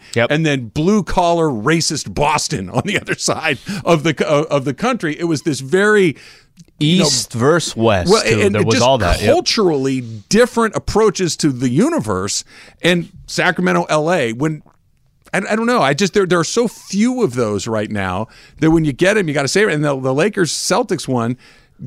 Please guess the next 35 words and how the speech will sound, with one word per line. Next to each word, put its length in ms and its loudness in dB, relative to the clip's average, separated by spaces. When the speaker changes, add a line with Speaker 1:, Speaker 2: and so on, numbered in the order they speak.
Speaker 2:
had 260 2
it 120 0
for 360 0
thirty 480 0
years. 480 0
It 100 -6
just 160 -8
doesn't 240 0
feel 220 -6
like 160 -6
that 220 -6
to 60 -12
me 120 -8
anymore. 340 -14
Speaker 1:
It, 240 0
it 140 2
is, 240 2
uh, 300 2
it's 120 -2
still 200 2
a 40 2
fun 280 0
game. 440 0
Obviously 460 0
tonight, 400 -4
I 60 -4
mean, 160 -2
th-, 160 -12
this 240 -2
is 100 0
actually 300 0
a 40 0
good 160 0
example 440 -4
too. 340 -8